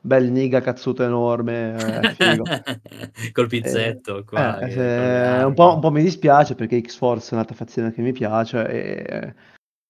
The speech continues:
Speaker 1: e lui sicuramente sarà X-Force, eh, non so quanto spazio troverà, sinceramente, mi spiace dirlo, ma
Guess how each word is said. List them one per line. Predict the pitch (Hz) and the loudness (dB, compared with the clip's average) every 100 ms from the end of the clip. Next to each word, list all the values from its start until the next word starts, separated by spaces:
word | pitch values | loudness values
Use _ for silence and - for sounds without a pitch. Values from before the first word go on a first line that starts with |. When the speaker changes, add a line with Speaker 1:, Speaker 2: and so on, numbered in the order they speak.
| - | 0
Speaker 1:
e | |
lui | 147 147 | 2 2
sicuramente | - 127 139 147 131 | 2 4 6 6 4
sarà | 127 135 | 2 2
X-Force, | 151 - 143 131 135 - 160 | 2 -2 4 4 4 0 6
eh, | 165 131 117 117 117 | 6 8 4 2 0
non | 120 123 123 | -2 -2 -4
so | - 135 | 0 2
quanto | 143 170 139 | 2 0 0
spazio | 131 - 127 - 135 | -2 0 -2 -2 -8
troverà, | 117 117 143 127 | -6 0 -2 -2
sinceramente, | - 120 117 123 120 - - 131 | -10 -12 -6 -6 -6 -8 -10 -8
mi | 123 | -6
spiace | 120 131 117 123 | -4 -2 -2 -2
dirlo, | 123 151 147 | -2 -2 -2
ma | 120 117 113 113 | -2 0 0 -2